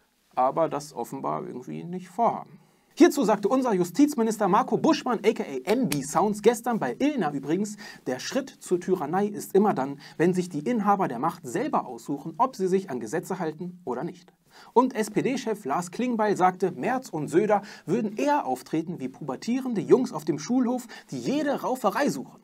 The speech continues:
Sie würden einfach nur krampfhaft den Konflikt und die Abgrenzung suchen. Hm. Aber S P D ist Regierung. Es klingt alles. Naja, unterm Strich kann man sagen, mit der Union in der Opposition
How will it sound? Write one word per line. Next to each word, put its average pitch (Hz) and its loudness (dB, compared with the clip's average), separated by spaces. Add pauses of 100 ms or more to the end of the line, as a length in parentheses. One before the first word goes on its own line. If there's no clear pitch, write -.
Sie 143 -4
würden 233 -2
einfach 269 -4
nur 180 0
krampfhaft 208 -2
den 139 -6
Konflikt - -8
und 165 -8
die - -10
Abgrenzung - -14
suchen. - -14 (1040)
Hm. - -10 (1500)
Aber 127 -10
S 151 -6
P 156 -4
D 170 2
ist 160 -2
Regierung. 165 -8 (560)
Es - -14
klingt 208 2
alles. 165 -2 (920)
Naja, 98 -6 (180)
unterm 240 4
Strich 220 -2
kann 190 4
man 165 4
sagen, 147 0
mit 202 0
der 156 2
Union 214 2
in 170 -4
der 123 -4
Opposition 127 -4